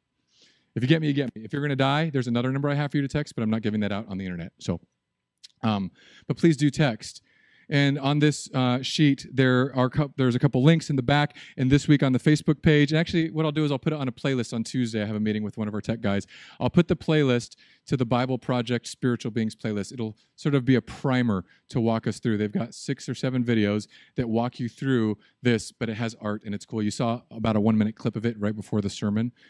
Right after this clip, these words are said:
But I pray, here's my prayer for us, and I'm gonna pray this as we close, that we would let the Bible stand on its own, and that we as a people would begin to see more and more spiritual realities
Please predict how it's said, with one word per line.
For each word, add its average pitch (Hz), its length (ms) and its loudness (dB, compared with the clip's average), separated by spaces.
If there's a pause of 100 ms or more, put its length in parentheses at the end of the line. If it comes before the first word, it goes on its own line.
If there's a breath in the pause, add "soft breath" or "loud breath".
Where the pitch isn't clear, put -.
(340 soft breath)
But 151 80 6
I 143 60 4
pray, 135 440 2
here's 135 220 -2
my 156 80 -2
prayer 117 320 0
for - 180 -12
us, - 380 -12
and 107 80 -10
I'm 101 80 -2
gonna 104 100 0
pray 120 200 0
this 117 180 -2
as 110 80 -8
we 113 80 2
close, 101 420 0 (520 soft breath)
that 127 120 4
we 127 220 2
would 127 280 0 (200)
let 120 160 -2
the 170 80 -2
Bible 135 300 -2
stand 123 340 -2
on 120 80 2
its - 140 -6
own, 98 420 -4 (420)
and 117 60 0
that 113 100 2
we 127 200 2
as 139 100 -2
a 135 60 -8
people 123 340 -4
would 104 140 -4
begin 113 240 -2
to 110 40 -4
see 120 200 -6
more 110 260 -2
and 107 80 -2
more 107 320 -2
spiritual 127 580 -2
realities 113 800 -2